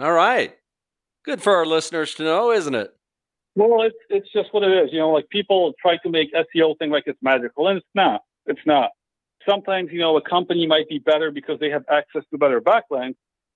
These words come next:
Speaker 2: but what's usually scary about these companies, they control those backlinks, which means they keep you hostage,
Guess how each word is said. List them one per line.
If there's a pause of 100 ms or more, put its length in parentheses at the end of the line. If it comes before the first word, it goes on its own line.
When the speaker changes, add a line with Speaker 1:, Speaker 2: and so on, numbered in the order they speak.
(140)
Speaker 2:
but
what's (100)
usually (400)
scary
about
these
companies,
they
control
those
backlinks,
which
means (840)
they
keep
you
hostage,